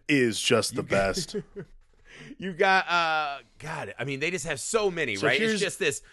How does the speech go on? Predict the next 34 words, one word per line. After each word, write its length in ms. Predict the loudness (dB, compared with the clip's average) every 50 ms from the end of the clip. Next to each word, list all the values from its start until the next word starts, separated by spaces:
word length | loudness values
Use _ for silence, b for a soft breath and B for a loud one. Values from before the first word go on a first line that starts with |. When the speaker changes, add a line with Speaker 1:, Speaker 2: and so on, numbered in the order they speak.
| b b b
Speaker 2:
this 220 | -2 -2 -2 -2
wonder 500 | -6 -6 -2 0 0 0 2 2 2 2 2
of 120 | 2 0
practical 680 | -2 2 4 4 4 4 0 -8 -8 -6 -4 -2 -2 -2
effects 460 | -4 0 2 2 2 2 0 -4 -6
and 140 | -6 -6 -2
makeup 340 | 0 0 0 0 -2 0 0 2
Speaker 1:
Right. 140 | 2 2
Speaker 2:
that 100 | 0 0
are 140 | 0 -2 -4 -6 _ 2
Speaker 1:
Yeah, 80 | 2 2
it's 80 | 2 2
Speaker 2:
fucking 200 | 0 -2 2 4
Speaker 1:
fucking 220 | 4 4 4 4
Speaker 2:
awesome. 180 | 2 4 4 4 2 2
Speaker 1:
awesome. 40 | 6 6
Speaker 2:
That's 160 | 6 6 4
the 100 | -2 -4 0
Robert 380 | 2 2 4 4 2 -4 -4 -4
Kurtzman 600 | -4 -4 -4 -6 -8 -8 -6 -6 -6 -6 -8 -12 _ _ _ _ _ _ _ _ _ -12 -2
playground 540 | 2 4 4 4 4 2 -4 -4 -4 -6 -4
right 120 | 0 2
Speaker 1:
Yeah, 120 | 2 2
Speaker 2:
there, 100 | 4 6
Speaker 1:
Robert 220 | 6 8 8 6 4
Speaker 2:
right? 80 | 2 0
Speaker 1:
Kurtzman's 340 | 0 0 -2 -6 -6 -6 0
best 300 | 2 2 2 2 0 -2
known 240 | -2 -2 -2 -4
for 140 | -6 -8 -6 -6
being, 260 | -4 -6 -6 -6 -6
like, 260 | -6 -6 -6 -8 -8 -8
a 80 | -6
ma-, 120 | -6 -6